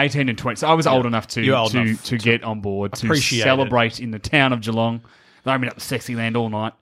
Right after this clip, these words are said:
Speaker 2: Yeah.
Speaker 1: Um, they actually
Speaker 2: <laughs>
Speaker 1: shut the, they shut the town down. Like, they locked off all the streets and there was parties in the streets.
Speaker 2: Yeah.
Speaker 1: Obviously for the oh seven one, I, I wasn't out
Speaker 2: Yes.
Speaker 1: in the thick of it. I was at a barbecue.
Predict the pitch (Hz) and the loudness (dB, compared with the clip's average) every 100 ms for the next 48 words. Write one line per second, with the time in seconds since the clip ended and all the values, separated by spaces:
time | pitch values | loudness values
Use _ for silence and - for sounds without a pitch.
0 | _ - 123 113 117 110 - - - 202 | _ -4 2 2 2 2 2 2 2 2
1 | 254 254 226 208 170 143 151 147 - - | 4 4 4 0 -2 0 2 2 2 0
2 | 139 127 127 123 104 110 113 120 117 120 | 0 -2 0 0 -2 -2 2 0 0 0
3 | 127 - 127 123 117 101 117 107 107 107 | 2 4 2 2 0 0 0 0 0 -2
4 | - 117 113 107 104 98 - 107 104 - | 0 2 2 2 -2 -2 -2 -2 -2 -4
5 | - 110 - - 120 117 104 104 101 101 | 0 0 0 0 0 2 -2 0 0 0
6 | 104 101 107 101 95 95 95 101 98 104 | -4 -2 -4 -4 -4 -6 -6 -6 0 0
7 | 98 95 - 104 98 - - _ - 110 | 0 -8 -6 -4 -4 -8 -16 _ -16 -12
8 | - 107 98 98 - - 127 104 147 - | -2 0 2 0 0 2 4 4 2 2
9 | _ _ 101 101 98 92 110 120 135 - | _ _ -12 -8 -6 0 2 4 2 2
10 | 165 247 | 2 2